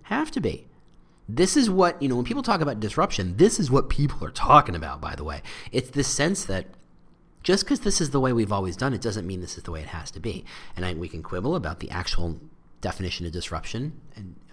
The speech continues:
in a later show, 'cause I don't think this is for this. But really, how do you get, how, <laughs> how do you maintain any kind of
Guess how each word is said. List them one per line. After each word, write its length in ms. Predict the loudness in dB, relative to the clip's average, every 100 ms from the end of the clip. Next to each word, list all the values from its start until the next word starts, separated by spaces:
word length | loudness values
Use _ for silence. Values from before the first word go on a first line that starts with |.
| -20 -16
in 80 | -14
a 60 |
later 280 | -6 -4 -2
show, 240 | -2 -4 -6
'cause 120 | -8
I 40 |
don't 120 | -10
think 120 | -12 -16
this 100 | -14
is 80 |
for 120 | -12 -12
this. 160 | -12 -12 -12 -8 -2
But 120 | 4
really, 340 | 6 6 2 0 -10
how 260 | 0 6 6
do 100 | 4
you 380 | 0 -2 -2 -4 -12 -16 -4
get, 400 | 2 4 2 4
how, 240 | 6 6 6
<laughs> 1300 | 4 12 12 12 12 2 2 2 -2 -4 -4 -8 0
how 140 | 4
do 60 | 4
you 140 | 4
maintain 580 | 4 4 2 2 0 0
any 200 | 0 -2
kind 260 | 0 0 2
of 140 | 0